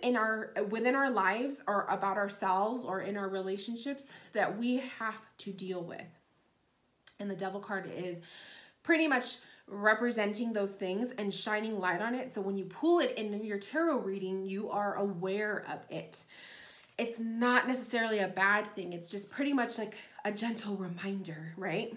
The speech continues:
The, whereas the devil in reverse is more so the, the decision to, yes, I am aware that I have this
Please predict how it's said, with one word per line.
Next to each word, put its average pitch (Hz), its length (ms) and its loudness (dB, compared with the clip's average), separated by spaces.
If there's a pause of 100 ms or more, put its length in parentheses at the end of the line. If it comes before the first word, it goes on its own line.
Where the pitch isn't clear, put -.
(680)
The, 247 240 6 (220)
whereas 262 400 10
the 262 100 -2
devil 262 380 4
in 277 100 2
reverse 247 600 0
is 240 120 -2
more 208 360 2
so 208 640 0
the, 196 340 2 (540)
the 202 180 4
decision 254 720 0
to, 226 360 -2
yes, 240 320 4
I 220 100 0
am 208 140 0
aware 202 400 2
that 214 120 -2
I 190 80 0
have 202 340 -4
this 185 220 -4